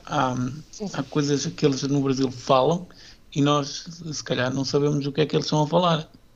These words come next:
Speaker 2: Embora até se me permite, Marcelo, e, e agora falando sobre isso, é assim, eh, por acaso inicialmente a ideia era fei-, fazer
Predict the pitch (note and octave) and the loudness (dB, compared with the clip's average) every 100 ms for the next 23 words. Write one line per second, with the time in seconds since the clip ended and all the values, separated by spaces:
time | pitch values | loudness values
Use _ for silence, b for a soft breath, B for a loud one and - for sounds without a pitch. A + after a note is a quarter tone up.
0 | - F3+ F3+ A3 A3+ G#3+ - G#3 F3 F3 | -20 -4 2 2 2 0 -2 -2 -2 -6
1 | G3+ G#3 F#3 - D3 C#3 D#3 D3+ D#3 D3+ | -4 -2 -2 -4 -10 -8 -8 0 2 4
2 | D#3 D3+ D3+ D3+ - - - D3+ F3 F3 | 2 0 -4 -4 -6 -8 -6 -4 -4 -4
3 | - B B B B B - - - - | -6 B B B B B -20 -20 -20 -20
4 | - - F#3+ G#3 E3+ - - F3+ F3 E3+ | -6 4 6 6 2 0 4 6 8 6
5 | E3+ G3 G3 G3 G3 G3+ G3+ - G3 G3 | 2 -2 0 2 2 2 0 2 2 2
6 | G3+ G3+ F3 F#3 G3 G3+ F#3+ - F#3+ G3 | 0 0 2 4 4 4 2 0 -2 -2
7 | - - F#3 E3+ F#3+ | -6 -2 0 4 2